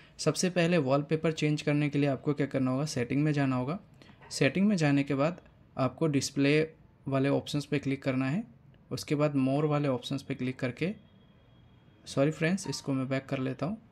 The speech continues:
आपको थीम वाले ऑप्शंस पे क्लिक करना है। उसके बाद यहाँ पे मल्टीपल आपको वॉलपेपर देखने को मिल जाएगा। जो भी वॉलपेपर आपको सेट करना हो, सेट करके सेट वॉलपेपर पे क्लिक करेंगे। यहाँ पे लिखे होम स्क्रीन, लॉक स्क्रीन,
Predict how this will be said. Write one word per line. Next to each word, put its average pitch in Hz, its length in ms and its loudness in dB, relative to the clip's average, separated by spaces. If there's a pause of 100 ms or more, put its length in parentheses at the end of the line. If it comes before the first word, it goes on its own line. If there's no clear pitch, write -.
(220)
आपको 135 320 -2
थीम 170 440 0
वाले 147 200 4
ऑप्शंस 139 380 -2
पे 135 120 -6
क्लिक 127 240 -6
करना 127 220 -2
है। 175 120 -4 (580)
उसके 170 220 -2
बाद 170 180 2
यहाँ 143 200 2
पे 165 120 -2
मल्टीपल 151 480 2
आपको 139 280 0
वॉलपेपर 131 520 -2
देखने 131 260 -4
को 131 100 -4
मिल 131 200 0
जाएगा। 151 280 0
जो 135 220 -2
भी 170 120 -2
वॉलपेपर 147 540 0
आपको 131 260 -4
सेट 127 260 -4
करना 127 260 -2
हो, 131 80 -2
सेट - 240 -4
करके 139 360 -2 (480)
सेट 156 440 0
वॉलपेपर 139 520 0
पे 135 140 -4
क्लिक 143 280 -2
करेंगे। 156 440 0 (420)
यहाँ 147 180 2
पे 160 120 2
लिखे 160 320 2
होम 143 360 0
स्क्रीन, 143 380 0
लॉक 131 280 0
स्क्रीन, 143 400 -2